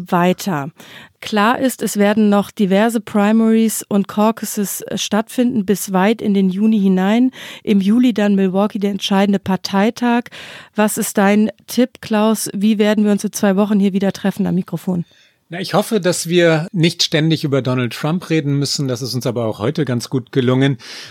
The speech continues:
Speaker 2: Äh, wir werden natürlich Bilanz ziehen. Also, ich prognostiziere, dass Elizabeth Warren nicht mehr dabei sein wird, dass Amy Klobuchar jedenfalls als Präsidentschaftskandidatin nicht mehr dabei sein wird, dass wir über einen Dreikampf reden werden, Joe Biden, Bernie Sanders und Mike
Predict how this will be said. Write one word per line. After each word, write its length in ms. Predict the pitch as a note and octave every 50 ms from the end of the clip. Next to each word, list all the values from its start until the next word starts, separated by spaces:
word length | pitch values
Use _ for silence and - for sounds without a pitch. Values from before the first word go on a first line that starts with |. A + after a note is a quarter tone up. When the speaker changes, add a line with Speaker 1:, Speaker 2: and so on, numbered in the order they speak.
| - _
Speaker 2:
Äh, 180 | - C3 B2+ B2+
wir 140 | B2 C3+ A2+
werden 260 | C3 C3+ E3+ F#3 F#3+
natürlich 460 | E3+ D#3 - - F3+ F#3 G#3 - -
Bilanz 340 | - D#3 D#3 F#3 A3+ - -
ziehen. 240 | - - A#2+ G#2+ A#2+
Also, 320 | C3 B2+ B2+ A2 A2 G2 -
ich 160 | G3 F3 - -
prognostiziere, 840 | - E3 C#3 D#3 C#3 - - C3+ - - E3+ F3 G3 F#3+ F#3+ F#3+ E3+
dass 200 | C#3+ D3 C3+ -
Elizabeth 560 | F#3+ C#3 C#3+ C#3+ B2+ C#3+ B2+ C3+ A#2 - A#2+
Warren 380 | B2 C#3+ D#3+ F3 F#3+ F#3 F3+ E3+
nicht 260 | F3+ F3 - _ -
mehr 160 | E3 D#3 D#3+
dabei 320 | D#3 D3+ C3 C3+ C#3 C#3+
sein 300 | C#3 C3+ C#3+ C#3 C#3 C3
wird, 260 | A#2+ C3+ C3+ C3 C3 -
dass 160 | A#2+ - -
Amy 240 | E3+ B2 A#2 A2 G#2+
Klobuchar 800 | - - C#3 D3 D3 D#3+ C#3+ - - - C3+ B2+ B2 B2+ B2+
jedenfalls 500 | A#2+ A#2 A#2 A#2 A2+ - A#2+ A#2 A2 -
als 160 | A#2+ G#2 -
Präsidentschaftskandidatin 1600 | - - - A2+ G2 G2 G#2 G2 A#2 C#3+ D#3 - - - D3 C3+ - - - - - D3 C3 C3 C3 B2+ B2 B2 A#2+ - B2 A#2+
nicht 260 | A#2+ B2 B2 - - -
mehr 120 | B2+ A#2+
dabei 320 | A#2+ A#2 A2 G#2 A2+ A2
sein 260 | A2 G#2+ A2+ A2 A2 G2+
wird, 260 | A2 A2 G#2+ - -
dass 160 | A2+ - -
wir 100 | A2 A2
über 180 | A#2+ A2+ G#2+ G#2+
einen 180 | G2+ G2 G2+
Dreikampf 560 | G2+ G2+ G2+ G#2+ G#2 - - A2+ G#2 - -
reden 320 | - G#2 G2 F#2+ G#2 G2+ F#2
werden, 380 | G2 F#2+ G2 G2 B2 C#3+ C#3
Joe 180 | B2 - A2+ G#2
Biden, 460 | F#2 - G2+ G2 G2 G#2 G2+ A2 G#2
Bernie 260 | F#2 G2 G2 G2+ G2
Sanders 720 | F#2 - - G#2+ G2+ G#2 G#2+ G2+ G2+ G2+ G2+ - - - -
und 300 | A3 B2+ G#2 G2 F#2+ -
Mike 220 | A#2 G2+ F#2+ F2+